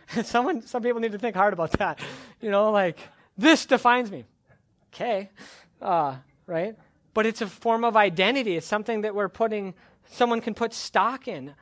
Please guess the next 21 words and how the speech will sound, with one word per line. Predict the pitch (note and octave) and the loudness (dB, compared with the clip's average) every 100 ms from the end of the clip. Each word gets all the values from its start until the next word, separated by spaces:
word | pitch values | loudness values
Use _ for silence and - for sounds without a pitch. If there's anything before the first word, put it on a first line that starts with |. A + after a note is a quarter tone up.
| _ _ _ _ - | _ _ _ _ -6
<clears throat> | - D#4 A#3 A#3 G#3 C#3+ - _ _ _ _ - | 0 0 0 -2 -2 -6 -16 _ _ _ _ -4
Or | G3 F#3+ | 0 0
drugs, | D3+ E3 F#3+ A#3 C3+ - - - _ _ _ _ _ _ _ _ _ _ _ | -2 2 2 2 -4 -14 -20 -20 _ _ _ _ _ _ _ _ _ _ _
right? | - D#3 G#3+ | -6 -2 -2
It's | G3+ - | -4 0
that | G#3 F#3+ | 0 0
pick-me-up, | A#3 A#3+ A#3 D#3+ | -4 -4 -4 -2
that | F#3+ F#3+ | 0 0
hit | E3 A#3 G3 - _ _ _ _ - | 0 -2 -2 -6 _ _ _ _ -6
that's | F#3 | -6
gonna | - G#3+ | -4 -2
get | F#3 A3+ | 0 0
me | A#3 | 0
through. | A3 A#3 A#3 A#3 G#3 _ _ _ _ _ _ _ _ _ _ _ - | -2 0 2 2 -2 _ _ _ _ _ _ _ _ _ _ _ -16
This | D#3+ | -8
is | G3+ | -2
what | G#3+ | 0
I'm | F#3+ | 0
turning | - G3+ C4+ | -4 -10 -10
to. | - A#2 - _ _ _ _ _ _ _ _ _ _ _ _ _ - | -14 -18 -20 _ _ _ _ _ _ _ _ _ _ _ _ _ -4
Or | F#3 F#3 G3 A#3+ | 2 4 4 0